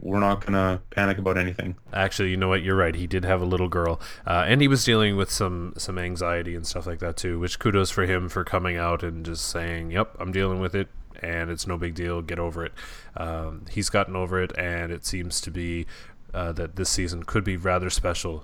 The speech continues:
Speaker 2: for a twenty-three-year-old who already has ninety-nine saves under his belt. Um, so, anyway, speaking of under the belt, episode, what are we at here? Episode nine of the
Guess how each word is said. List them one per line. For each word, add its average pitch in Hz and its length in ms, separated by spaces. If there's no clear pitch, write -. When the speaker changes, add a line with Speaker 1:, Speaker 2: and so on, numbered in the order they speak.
Speaker 2:
for 85 460
a 90 60
twenty-three-year-old 95 1200
who 90 260
already 87 380
has 87 260
ninety-nine 85 540
saves 85 480
under 87 240
his 80 140
belt. 80 380
Um, 78 480
so, 85 360
anyway, 95 400
speaking 156 480
of 101 140
under 107 240
the 92 100
belt, 90 540
episode, 101 760
what 110 80
are 110 100
we 110 100
at 104 160
here? 107 240
Episode 98 480
nine 95 440
of 95 100
the 85 360